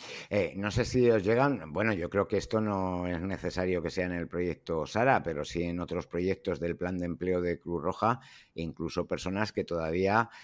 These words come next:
eh, no hayan culminado su proceso de,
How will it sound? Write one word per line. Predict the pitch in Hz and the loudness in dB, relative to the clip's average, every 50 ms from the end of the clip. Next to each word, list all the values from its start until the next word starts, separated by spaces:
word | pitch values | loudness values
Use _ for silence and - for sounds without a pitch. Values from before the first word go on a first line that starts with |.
| - - - - | -20 -20 -14 -8
eh, | - 76 82 80 76 78 | -4 -2 -2 -2 -2 -4
no | 82 87 90 | -4 -2 0
hayan | 92 101 104 110 107 | 2 2 2 2 2
culminado | - - 104 101 92 92 98 104 104 90 | 0 0 -2 0 0 0 2 2 2 2
su | - 101 90 | 0 -2 -4
proceso | - 76 73 - 98 104 - - 107 104 92 | -4 -4 -2 0 0 0 0 2 2 2 4
de, | 90 92 90 87 85 82 - | 4 4 4 4 2 0 -2